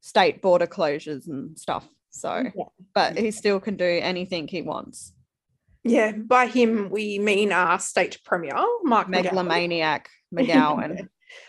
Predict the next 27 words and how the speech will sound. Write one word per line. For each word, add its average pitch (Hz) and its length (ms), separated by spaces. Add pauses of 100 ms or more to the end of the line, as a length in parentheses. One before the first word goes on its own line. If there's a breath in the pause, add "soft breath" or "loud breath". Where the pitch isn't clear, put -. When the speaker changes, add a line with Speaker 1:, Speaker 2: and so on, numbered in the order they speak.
(180 loud breath)
Speaker 2:
Hey, 277 200
look, 233 240
in 277 100
the 339 80
first 240 400
year, 190 220
I 185 40
think 196 260
that 196 80
everyone 196 280
loved 208 240
him 214 100
and 196 80
he 196 80
was 196 140
doing 202 180
a 190 80
great 196 300
job 214 320
and 202 80
he 190 60
was 190 100
keeping 226 320
everyone 196 220
safe, 220 360
but 190 120
then 214 400